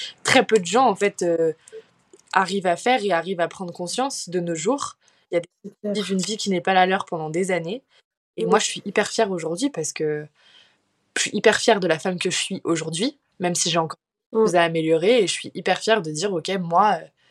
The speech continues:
Speaker 1: j'ai vécu ci, j'ai vécu ça, mais là, je suis vraiment en train de commencer à vivre la vie dont je rêve, en fait. »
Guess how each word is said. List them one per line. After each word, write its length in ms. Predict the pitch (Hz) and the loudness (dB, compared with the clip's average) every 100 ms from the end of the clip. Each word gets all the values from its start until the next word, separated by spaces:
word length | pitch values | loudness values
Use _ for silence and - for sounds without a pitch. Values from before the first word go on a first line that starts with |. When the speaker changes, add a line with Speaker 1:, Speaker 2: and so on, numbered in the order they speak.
| _ - | _ -2
Speaker 1:
j'ai 140 | 196 | 2
vécu 260 | 190 185 196 | 2 2 -2
ci, 160 | - | 0
j'ai 120 | 226 185 | 2 2
vécu 260 | 165 170 | 0 -4
ça, 180 | 147 196 | -2 0
mais 120 | 180 | 0
là, 140 | 160 180 | 0 0
je 60 | |
suis 120 | - | -2
vraiment 260 | 160 170 214 | -4 -2 -2
en 40 | 185 | -2
train 200 | - 190 | -4 -4
de 100 | 175 | -4
commencer 440 | 185 175 170 208 | -4 -4 -4 -4
à 120 | 185 165 | -4 -4
vivre 220 | 170 175 | -4 -4
la 100 | 165 | -4
vie 180 | 151 180 | -6 -6
dont 140 | 190 | -6
je 100 | 175 | -4
rêve, 220 | 175 165 151 | -6 -6 -8
en 60 | |
fait. » 340 | - - - | -20 -20 -20